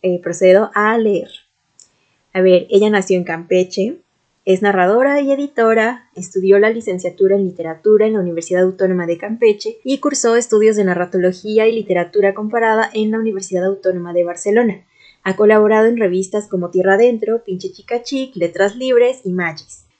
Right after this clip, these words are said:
Es ganadora de diversos premios, como el Premio Nacional de Cuento Breve Julio Torri en dos mil diecisiete por Ensayo de Orquesta.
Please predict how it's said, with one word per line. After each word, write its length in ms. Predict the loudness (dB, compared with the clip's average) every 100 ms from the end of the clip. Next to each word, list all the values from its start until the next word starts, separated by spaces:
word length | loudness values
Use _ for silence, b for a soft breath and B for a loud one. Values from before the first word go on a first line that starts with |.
| _
Es 460 | 4 6 6 6 4
ganadora 640 | 4 4 4 6 6 6
de 100 | 4
diversos 460 | 2 2 2 0 -4
premios, 560 | 0 0 0 -4 -6
como 240 | -12 -16 -14
el 80 | -6
Premio 260 | -2 0
Nacional 380 | -2 -6 -10 -8
de 100 | -8
Cuento 320 | -8 -8 -8
Breve 320 | -4 -4 -4
Julio 280 | -4 -4 -6 -4
Torri 460 | -2 0 0 0
en 80 | -2
dos 160 | -4 -8
mil 100 | -8
diecisiete 600 | -10 -12 -2 -2 0 -2
por 320 | 0 -2 -2 -4
Ensayo 360 | -8 -6 -2
de 100 | 0
Orquesta. 680 | 0 -2 -6 -4 -4 -4 -6